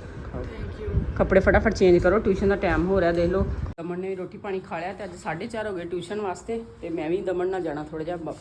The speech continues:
Speaker 1: ਬਾਜ਼ਾਰ। ਮੈਂ ਕਿਹਾ, "ਦਮਨ, ਮੈਨੂੰ ਉੱਥੇ ਉਤਾਰ ਦੀ," ਤੇ ਅ-, ਅਵਤਾਰ ਕਹਿੰਦੀ, "ਅੱਗੋਂ ਮੈਂ ਆ ਜਾਊਂਗਾ," ਤੇ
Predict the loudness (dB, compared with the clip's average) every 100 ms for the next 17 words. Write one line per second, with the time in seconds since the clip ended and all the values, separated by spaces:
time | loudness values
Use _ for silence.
0 | -8 -6 -4 -4 -4 -8 -14 -20 -12 -8
1 | -4 -2 0 0 0 -2 -4 -4 -4 -6
2 | -8 -12 -10 -8 -8 -10 -10 -10 -8 -8
3 | -8 -8 -8 -8 -6 -6 -6 -8 -8 -8
4 | -8 -12 -20 -20 -20 -20 -20 -20 -20 -20
5 | -20 -20 -20 -20 -14 -6 -4 -4